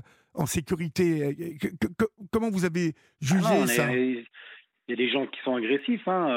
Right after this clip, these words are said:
Speaker 2: Euh, là-bas, il y a des rabatteurs dans le, de, des rabatteurs, des, c'est des gens qui rabattent les gens dans
Speaker 1: Oui.
Speaker 2: les boîtes.
Speaker 1: Ouais.
Speaker 2: Voilà, euh, et puis, ouais, il y a un regard mauvais, il y a, c'est tous des gens des Balkans, hein. Euh, en fait, là-bas, c'est vite vu, c'est vite fait, hein.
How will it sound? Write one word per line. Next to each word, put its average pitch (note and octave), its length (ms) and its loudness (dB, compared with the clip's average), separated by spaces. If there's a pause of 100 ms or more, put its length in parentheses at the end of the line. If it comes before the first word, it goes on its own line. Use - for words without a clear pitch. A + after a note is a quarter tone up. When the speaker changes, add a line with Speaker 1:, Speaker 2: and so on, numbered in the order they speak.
(120)
Speaker 2:
Euh, B2 580 0
là-bas, C3 200 2
il C3 40 0
y B2+ 40 4
a A#2+ 40 0
des A#2+ 100 2
rabatteurs B2 480 0
dans A#2 120 -4
le, B2 120 -4
de, A#2 580 -2 (400)
des A2 60 -8
rabatteurs, A#2+ 400 -2
des, A2+ 140 -2 (100)
c'est A2 60 -8
des G#2+ 120 -2
gens B2 120 -2
qui G#2+ 320 -4
rabattent G#2+ 320 -6
les A2+ 120 -2
gens A#2 140 -4
dans A2+ 100 0
Speaker 1:
Oui. G3+ 100 2
Speaker 2:
les G#3+ 60 -4
boîtes. G3+ 280 -2 (140)
Speaker 1:
Ouais. D#3+ 180 -2 (600)
Speaker 2:
Voilà, D#3+ 240 0
euh, A#2 680 0
et A#2+ 80 0
puis, A#2 300 -4
ouais, E3 260 2
il A#2 60 2
y A#2 40 2
a - 40 0
un - 40 -4
regard A#2 220 -2
mauvais, D3+ 480 0
il C3+ 40 -2
y B2 60 4
a, A2+ 380 -2 (380)
c'est - 80 -4
tous F3 120 -2
des D#3 100 4
gens C3+ 120 0
des A#2+ 80 0
Balkans, E3+ 340 0
hein. G3+ 300 0
Euh, A#2+ 240 2
en A#2 100 0
fait, G3+ 200 -4 (200)
là-bas, C3 380 2
c'est B2 160 0
vite A#2+ 200 -6
vu, E3+ 220 -4 (100)
c'est A#2 60 -8
vite A#2 160 -10
fait, A#2+ 160 0
hein. G#2+ 180 -6